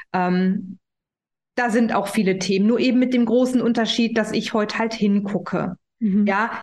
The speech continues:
Speaker 1: ich bin eben nicht mehr im Außen und mach den anderen, der mich vermeintlich grad getriggert hat, verantwortlich,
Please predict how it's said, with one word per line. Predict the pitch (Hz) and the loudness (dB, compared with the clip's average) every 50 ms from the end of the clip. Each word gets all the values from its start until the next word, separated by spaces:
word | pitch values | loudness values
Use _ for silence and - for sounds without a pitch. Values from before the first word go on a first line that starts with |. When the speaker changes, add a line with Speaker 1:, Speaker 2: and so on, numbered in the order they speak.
| - | -6
Speaker 1:
ich | - - 220 233 | -4 -4 -2 0
bin | 247 247 240 | 0 0 2
eben | - 247 226 233 | 2 2 4 4
nicht | 226 240 233 - 233 | 4 2 2 0 2
mehr | 220 208 | 2 2
im | 208 - | 0 0
Außen | - 196 208 214 214 214 - 226 202 | 0 2 2 0 0 0 -2 0 2
und | - 208 208 | 2 2 2
mach | 208 208 208 208 - | 2 0 -2 -4 0
den | - 220 220 220 220 220 | 2 4 4 4 2 2
anderen, | 220 226 240 233 226 208 220 214 | 0 0 2 2 2 2 2 2
der | 214 202 220 | 4 4 2
mich | 220 196 - | 2 0 0
vermeintlich | - 226 214 208 208 214 233 269 277 269 226 196 - - | 0 0 2 4 2 2 2 0 0 0 -2 -4 -4 -4
grad | - 208 220 233 233 | -2 -2 -2 -2 0
getriggert | - 233 185 - - - 247 254 - 254 233 233 233 - - | 0 0 0 0 0 2 2 2 4 2 0 0 -2 -2 -2
hat, | 233 220 220 - | -2 -2 -2 -4
verantwortlich, | - 233 - - 185 202 214 214 196 208 208 190 185 180 185 - 104 190 185 - | -2 -2 0 0 0 2 2 0 0 0 0 0 0 0 -2 -2 -2 -2 -4 -6